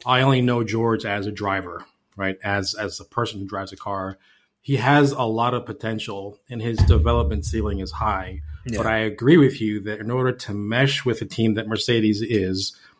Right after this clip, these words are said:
Speaker 1: the team that Mercedes has decided to become as a partner with Lewis Hamilton, discussions will really have to be had to at least be on the same page.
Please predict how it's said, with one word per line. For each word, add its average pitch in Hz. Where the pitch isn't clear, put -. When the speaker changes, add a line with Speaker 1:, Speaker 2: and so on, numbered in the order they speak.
Speaker 1:
the 117
team 123
that 110
Mercedes 110
has 101
decided 117
to 120
become 101
as 101
a 104
partner 135
with 107
Lewis 113
Hamilton, 101
discussions 143
will 113
really 117
have 110
to 113
be 113
had 101
to 139
at 127
least 170
be 139
on 127
the 107
same 107
page. -